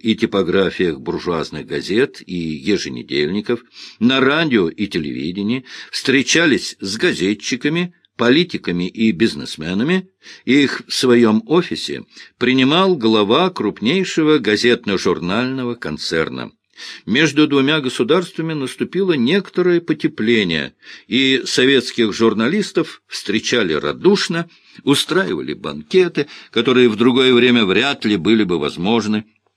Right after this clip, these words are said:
За три дня до возвращения домой Вадим вышел прогуляться по вечернему Бонну. Вечер был теплый, с Рейна доносились гудки буксиров, иногда над высокими зданиями и готическими соборами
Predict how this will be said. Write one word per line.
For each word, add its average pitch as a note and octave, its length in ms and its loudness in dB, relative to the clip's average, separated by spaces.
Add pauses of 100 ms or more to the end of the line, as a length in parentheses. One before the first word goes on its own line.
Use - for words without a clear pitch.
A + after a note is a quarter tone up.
(840)
За G2+ 320 -4
три D3+ 280 -6
дня F#2+ 320 -6
до A2 220 -2
возвращения D#2 640 -8
домой D#3+ 360 -2 (340)
Вадим G#3 640 2 (100)
вышел G#2 460 -2
прогуляться D#2+ 640 -4
по - 120 -14
вечернему A#1+ 600 -10
Бонну. E3+ 520 0 (340)
Вечер E3+ 380 0
был D2 220 -10
теплый, D#3+ 640 0 (280)
с - 200 -2
Рейна B2 460 2
доносились F2+ 640 -4
гудки G2 340 -4
буксиров, E3+ 720 -4 (320)
иногда B2+ 540 2
над A2+ 200 2
высокими A2+ 600 0
зданиями A#2+ 640 0
и A#2 160 -2
готическими F2+ 680 -4
соборами D#3+ 580 -6